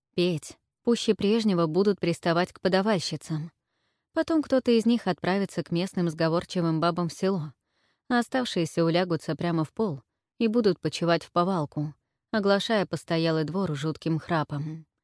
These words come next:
На завтра все повторится. Работа у ледорубов была тяжелая, в постоянном холоде, с угрозой для жизни и здравия.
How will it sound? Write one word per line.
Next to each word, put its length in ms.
На 160
завтра 320
все 220
повторится. 840
Работа 500
у 60
ледорубов 600
была 280
тяжелая, 720
в 60
постоянном 580
холоде, 600
с 120
угрозой 400
для 220
жизни 400
и 20
здравия. 640